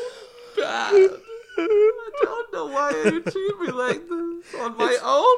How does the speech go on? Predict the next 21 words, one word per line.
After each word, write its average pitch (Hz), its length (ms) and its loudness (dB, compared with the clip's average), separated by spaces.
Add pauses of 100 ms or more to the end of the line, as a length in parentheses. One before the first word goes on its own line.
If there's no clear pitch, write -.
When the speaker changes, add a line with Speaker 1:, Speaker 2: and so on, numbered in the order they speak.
Speaker 1:
podcast 403 840 -2
that 359 220 -10
you're 359 160 -4
a 254 100 -2
guest 226 600 -6
on. 139 680 -6
Speaker 2:
Barely. 120 460 -2 (1900)
Speaker 1:
Ivan 175 440 -2
Millet. - 520 -20 (120)
Speaker 2:
Uh-huh. 135 340 -2 (220)
Speaker 1:
Milat. 117 640 -14
Speaker 2:
Well, 202 120 4
first 254 280 0
you 226 120 2
gotta, 196 280 -2
you 165 60 -2
gotta 165 180 4
explain 151 260 -4
what 143 80 -6
we're 127 140 -6
doing. 95 260 -6